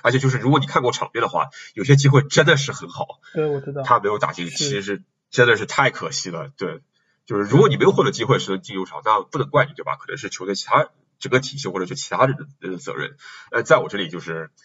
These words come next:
Speaker 1: 也许你就是参与了很多防守，或者就是参，参与很多串联，但是你作为一个前锋来说，你如果不能把球打进的话，我对吧？没有办法，就忍不住会对你失望，所以是
Speaker 2: 嗯，嗯。
Speaker 1: 在我这里的话，莫派绝对是本赛季那个最让我失望，而且就是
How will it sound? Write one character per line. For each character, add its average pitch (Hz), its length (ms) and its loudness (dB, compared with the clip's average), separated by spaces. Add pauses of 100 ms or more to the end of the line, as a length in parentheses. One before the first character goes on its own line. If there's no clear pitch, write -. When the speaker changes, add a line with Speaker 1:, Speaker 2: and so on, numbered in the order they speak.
(260)
Speaker 1:
也 151 140 4
许 196 100 -2
你 87 200 -6
就 - 140 -8
是 101 100 -2
参 120 160 0
与 - 20 -6
了 101 80 -4
很 90 80 -6
多 107 100 0
防 101 240 -2
守， 73 400 -6
或 98 100 -2
者 87 40 -8
就 90 80 -12
是 90 140 -4
参， - 180 -14
参 98 180 -2
与 92 60 -2
很 82 100 -14
多 87 80 -6
串 104 220 0
联， 135 120 -14 (180)
但 95 120 -6
是 98 80 -4
你 90 220 -10 (240)
作 123 120 -2
为 107 40 -4
一 - 20 -8
个 110 60 -6
前 95 160 -2
锋 120 100 -2
来 80 140 -2
说， 80 180 -10
你 82 120 -14
如 82 120 -16
果 87 160 -10
不 - 120 -16
能 90 100 -6
把 80 80 -6
球 - 140 -16
打 - 100 -10
进 76 120 -12
的 71 60 -6
话， 73 260 -6 (280)
我 - 240 -8 (380)
对 80 100 -4
吧？ 76 80 -8
没 101 60 0
有 110 80 -2
办 120 160 4
法， 73 140 -6
就 90 120 -8
忍 87 160 -4
不 95 80 -6
住 131 120 4
会 123 100 0
对 113 100 0
你 82 80 -2
失 - 280 -4
望， 71 120 -10
所 85 200 -10
以 78 40 -8
是 82 280 -10
Speaker 2:
嗯， 151 400 -4
嗯。 160 80 -4
Speaker 1:
在 127 100 6
我 90 100 0
这 92 60 -6
里 98 60 -4
的 90 80 0
话， 87 260 -4
莫 95 160 -2
派 85 340 -2
绝 92 140 -8
对 87 100 -2
是 90 200 -4
本 82 160 -6
赛 87 160 0
季 82 340 -12
那 - 80 -16
个 82 80 -14
最 92 160 -4
让 80 80 -4
我 73 80 -10
失 - 160 -6
望， 65 80 -6
而 - 100 2
且 110 140 0
就 110 100 -6
是 98 240 -4